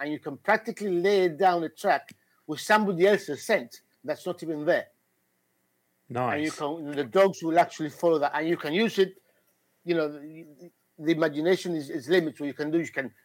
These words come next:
Speaker 1: contaminate cross tracks, You can do lots of circles and contamination, and you don't need anybody to help with you. Obviously, ultimately, you need track layer, but it's a, it's a great help for puppies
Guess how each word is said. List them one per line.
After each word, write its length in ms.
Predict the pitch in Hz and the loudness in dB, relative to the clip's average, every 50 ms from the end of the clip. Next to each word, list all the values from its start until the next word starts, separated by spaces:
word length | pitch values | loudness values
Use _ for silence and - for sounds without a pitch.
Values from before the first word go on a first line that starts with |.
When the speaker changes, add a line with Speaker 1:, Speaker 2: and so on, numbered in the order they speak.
| _ _ | _ _
Speaker 1:
contaminate 680 | - 143 139 - - 175 175 175 175 180 180 170 170 - | -8 -8 -8 -2 0 0 0 2 2 2 2 2 0 -2
cross 300 | - - 180 175 175 - | -4 -4 -2 -2 -4 -6
tracks, 460 | - - 175 175 175 175 175 - - - _ _ _ _ _ _ | -2 2 4 4 4 4 2 -4 -14 -20 _ _ _ _ _ _
You 120 | 151 151 | -4 -4
can 220 | - - 160 156 156 | 0 0 0 2 4
do 120 | 165 170 | 6 6
lots 260 | 165 170 175 170 - | 8 8 6 6 4
of 140 | 175 170 170 - _ | 0 0 0 -4 _
circles 720 | - - - 185 185 175 180 - 180 180 180 180 175 147 151 | -16 0 4 6 6 6 4 2 2 2 4 4 2 2 2
and 340 | 147 143 143 143 151 135 | 0 0 -2 -4 -8 -10
contamination, 920 | - 156 147 - - 185 175 170 170 175 175 170 160 - - 175 175 175 170 - _ _ _ _ _ _ _ _ | -10 -10 -10 -6 -4 -2 -2 0 0 0 0 0 -2 -2 -2 0 0 0 -2 -8 _ _ _ _ _ _ _ _
and 180 | - 151 156 156 | -4 -2 -2 -2
you 60 | 156 | -2
don't 160 | 147 190 185 | -2 0 2
need 100 | 180 175 | 2 2
anybody 300 | 175 175 180 156 175 170 | 2 2 2 0 0 -2
to 140 | 170 - 160 | -2 0 2
help 180 | 170 170 170 - | 2 2 2 -2
with 100 | 139 123 | -6 -8
you. 160 | 127 123 117 - - | -6 -8 -8 -6 -2
Obviously, 460 | 170 180 180 180 - 175 175 180 180 | 2 2 2 2 2 2 2 4 4
ultimately, 420 | 170 170 170 175 165 165 180 185 | 4 2 0 -4 -4 -4 -2 -2
you 100 | 170 151 | -2 -2
need 220 | 147 151 156 - - | -2 -2 -4 -4 -4
track 300 | - - 165 156 - - | 0 0 0 0 0 -4
layer, 220 | 127 120 110 - - _ _ _ _ _ - | -4 -4 -4 -6 -10 _ _ _ _ _ -16
but 280 | 113 127 156 147 - - | -2 -2 0 0 0 -4
it's 200 | 156 139 - - | -12 -14 -10 -8
a, 60 | 143 139 131 | -8 -8 -8
it's 180 | 135 123 - - | -10 -14 -14 -16
a 40 | 117 | -14
great 280 | 110 135 165 160 165 - | -2 0 0 0 2 0
help 180 | 160 139 117 | -2 -4 -4
for 180 | - - 165 151 | -2 -2 -4 0
puppies 500 | - 175 185 185 - 226 240 208 - - | 2 2 2 2 0 -2 -4 -4 -6 -12